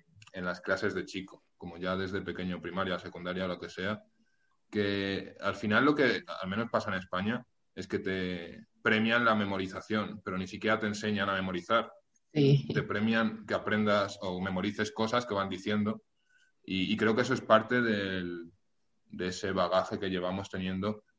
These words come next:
Speaker 1: eh, anticuado en el, en el motor educativo de, de, bueno, al menos que yo conozco. Eh, esa idea de que, bueno, ahora mismo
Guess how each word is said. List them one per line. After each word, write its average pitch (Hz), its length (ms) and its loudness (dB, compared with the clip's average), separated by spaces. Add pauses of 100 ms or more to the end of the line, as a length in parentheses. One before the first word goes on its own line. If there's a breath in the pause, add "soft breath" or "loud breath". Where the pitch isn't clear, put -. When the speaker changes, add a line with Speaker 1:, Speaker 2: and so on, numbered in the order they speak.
Speaker 1:
eh, 87 680 -6 (140)
anticuado 104 840 2
en 95 120 -4
el, 90 220 -4 (160)
en 87 380 -6
el 87 200 -10 (280)
motor 90 320 -4
educativo 92 480 -2
de, 87 280 -6 (440)
de, 85 160 -12
bueno, 104 280 -6 (280)
al 87 100 -10
menos 95 160 -4
que 95 100 -4
yo 87 80 -2
conozco. 104 440 -6 (600)
Eh, 87 420 -4
esa 101 220 -2
idea 101 280 2
de 98 160 -2
que, 92 140 -4
bueno, 104 200 0
ahora 101 140 2
mismo 110 380 2